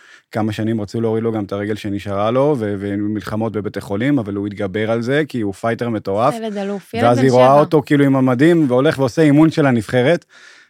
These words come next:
Speaker 1: אז, אה, יש לנו הרבה תוכניות גם לגביו, ואנחנו בעצם, אה, כאן גם רוצים לקרוא לכל מישהו שמכיר,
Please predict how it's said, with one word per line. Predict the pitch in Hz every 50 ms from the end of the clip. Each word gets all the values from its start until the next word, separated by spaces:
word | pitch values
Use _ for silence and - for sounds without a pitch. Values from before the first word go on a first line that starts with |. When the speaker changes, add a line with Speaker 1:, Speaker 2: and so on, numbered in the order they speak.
| _ -
Speaker 1:
אז, | 98 104 95 104 110
אה, | 110 107 107 107 107 107 110
יש | 107 -
לנו | 139 131 120
הרבה | 110 107 117
תוכניות | 113 127 - 120 113 113 107
גם | 107 113 113
לגביו, | 113 104 101 101 104 113 113 104
ואנחנו | 107 104 101 - - 104
בעצם, | 101 104 101 - 120 113 107
אה, | 101 98 95
כאן | - 104 104 104
גם | 110 107
רוצים | 101 95 95 - 107 101 101
לקרוא | 101 - - 104 104 104
לכל | 98 92 - _ - 113 113 117 117 113
מישהו | 110 107 - - 110
שמכיר, | - 107 98 95 92 - - 113 104 95